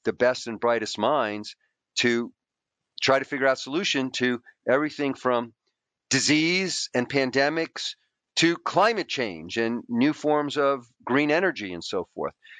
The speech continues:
So we need this. I, I do think that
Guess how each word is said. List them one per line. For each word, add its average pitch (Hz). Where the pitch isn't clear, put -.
So 143
we 135
need 147
this. -
I, 139
I 143
do 185
think 175
that 135